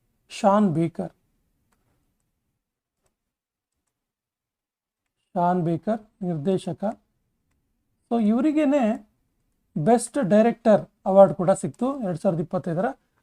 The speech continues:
ಆಸ್ಕರ್ ಅವಾರ್ಡಲ್ಲಿ, ಬೆಸ್ಟ್ ಡೈರೆಕ್ಟರ್ ಅವಾರ್ಡ್. ಉತ್ತಮ ನಟ ಆಡ್ರಿಯನ್ ಬ್ರಾಡಿ ಅಂತೇಳಿ The ಬ್ರೂಟಲಿಸ್ಟ್ ಮೂ-, ಮೂವಿಗೆ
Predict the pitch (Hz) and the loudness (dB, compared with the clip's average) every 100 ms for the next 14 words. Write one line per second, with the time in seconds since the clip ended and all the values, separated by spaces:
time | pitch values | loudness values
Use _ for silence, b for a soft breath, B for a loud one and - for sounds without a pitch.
0 | - 190 - - 175 156 147 127 143 139 | -4 -2 -2 0 2 2 -2 -6 -8 -2
1 | 196 - 202 165 170 160 170 139 127 123 | -2 -4 -6 -4 -4 -6 -10 -12 -14 -18
2 | _ _ _ _ 254 - 330 294 247 233 | _ _ _ _ -4 2 2 4 4 4
3 | 247 254 277 - _ _ _ _ _ _ | 6 4 2 -10 _ _ _ _ _ _
4 | 202 208 190 247 240 196 143 180 196 208 | 2 2 4 0 0 0 0 0 2 0
5 | 185 156 175 240 247 254 165 156 226 254 | -2 -2 -4 -4 -6 -4 -2 0 0 0
6 | 233 226 - 165 170 165 160 165 151 185 | 0 0 -2 -4 -2 -2 -2 -2 -2 -4